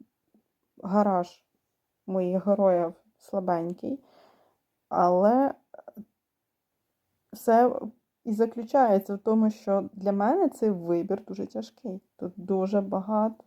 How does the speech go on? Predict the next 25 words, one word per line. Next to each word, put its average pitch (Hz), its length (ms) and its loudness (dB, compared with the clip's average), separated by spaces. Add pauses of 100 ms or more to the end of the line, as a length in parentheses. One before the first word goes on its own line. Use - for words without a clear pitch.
(100)
тих 220 260 -4
героїв, 269 320 -2
яких 240 340 -4 (100)
я 240 140 -4
хотіла 220 480 -2
би 214 140 0
мати. 196 520 0 (580)
Тут, 214 220 0
якщо 220 400 0
навіть 214 600 0
два 240 280 6
варіанти 180 560 0
є, 165 180 -2
вже 170 200 -2
тяжко 165 440 -8
вибрати, - 540 -8
а 170 140 -2
для 185 180 -4
мене 214 340 0
тут 208 220 -8
не 208 120 0
два. 196 340 0 (1600)
Ну, 254 320 6
от 262 220 2
взяти 254 680 2